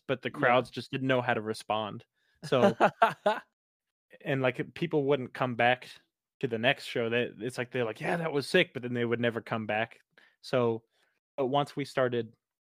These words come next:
Speaker 1: having more fun with what we were doing and, and really adopting, like,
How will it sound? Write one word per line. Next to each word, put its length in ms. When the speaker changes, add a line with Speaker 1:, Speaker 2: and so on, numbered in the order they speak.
Speaker 1:
having 340
more 280
fun 320
with 280
what 200
we 120
were 140
doing 400
and, 180
and 220
really 220
adopting, 480
like, 160